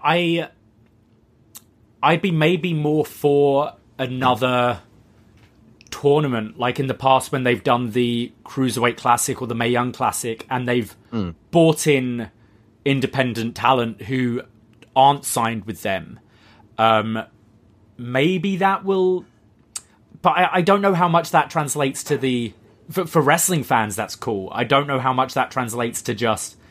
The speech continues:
Speaker 1: your everyday fan
Speaker 2: Buzz.
Speaker 1: watching it, you know? Like, I'd love that.
Speaker 2: Mm.
Speaker 1: I'd love to see, um, the next Dusty Classic having some more tag teams from all over the world involved rather than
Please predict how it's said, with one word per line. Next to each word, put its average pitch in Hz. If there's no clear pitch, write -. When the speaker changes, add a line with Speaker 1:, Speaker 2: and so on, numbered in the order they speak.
Speaker 1:
your 113
everyday 113
fan 104
Speaker 2:
Buzz. 98
Speaker 1:
watching 101
it, 98
you 113
know? 127
Like, 127
I'd 156
love 107
that. 98
Speaker 2:
Mm. -
Speaker 1:
I'd 131
love 127
to 123
see, 107
um, 104
the 165
next 185
Dusty 190
Classic 160
having 127
some 147
more 139
tag 165
teams 107
from 104
all 127
over 110
the 120
world 107
involved 98
rather 113
than 107